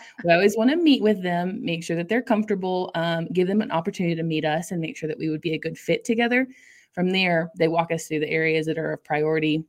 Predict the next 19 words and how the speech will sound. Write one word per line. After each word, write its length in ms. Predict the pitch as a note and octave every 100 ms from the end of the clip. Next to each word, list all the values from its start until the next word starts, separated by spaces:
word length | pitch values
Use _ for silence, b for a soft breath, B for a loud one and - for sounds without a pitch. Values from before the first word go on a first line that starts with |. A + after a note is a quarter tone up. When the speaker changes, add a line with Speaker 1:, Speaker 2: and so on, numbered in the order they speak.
| -
Speaker 2:
We 140 | E3
can 160 | E3+ E3+
kind 180 | E3 E3+
of 80 |
get 100 | D#3+
an 120 | D#3+ D3+
idea 420 | D3+ D#3 D3+ -
on 300 | D3 D3 - -
game 240 | - B3 B3+
plan, 500 | B3 A3+ G#3+ G3+ G#3 _ _
what 160 | E3+ E3+
we 80 | F3
need 160 | E3+
to 100 | F3
make 160 | D#3+ -
happen 300 | E3 E3+ E3+
in 80 | E3+
that 160 | D#3+ -
area, 460 | D#3+ D#3+ D#3+ D#3+